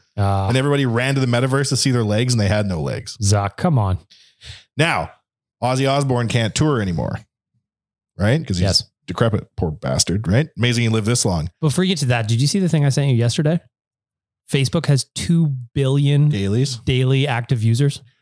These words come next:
Speaker 2: Did you see when Zuckerberg was on Rogan and he said they have three point five billion across WhatsApp?
Speaker 1: Yeah, Insta. Just monstrous numbers.
Speaker 2: If the last Ozzy Osbourne concert was in the metaverse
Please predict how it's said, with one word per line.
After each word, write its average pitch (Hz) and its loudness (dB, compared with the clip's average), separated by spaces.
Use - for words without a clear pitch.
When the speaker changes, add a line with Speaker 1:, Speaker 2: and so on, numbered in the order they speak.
Speaker 2:
Did 117 0
you 156 2
see 185 0
when 151 0
Zuckerberg 127 0
was 120 0
on 117 0
Rogan 98 2
and 110 2
he 101 2
said 98 2
they 104 2
have 98 0
three 104 0
point 104 0
five 107 0
billion 117 0
across 107 0
WhatsApp? 104 0
Speaker 1:
Yeah, 110 0
Insta. 110 0
Just - 0
monstrous 147 0
numbers. 87 -2
Speaker 2:
If 127 -6
the 147 0
last 135 0
Ozzy 131 0
Osbourne 113 0
concert 120 0
was 101 0
in 104 0
the 101 2
metaverse 113 0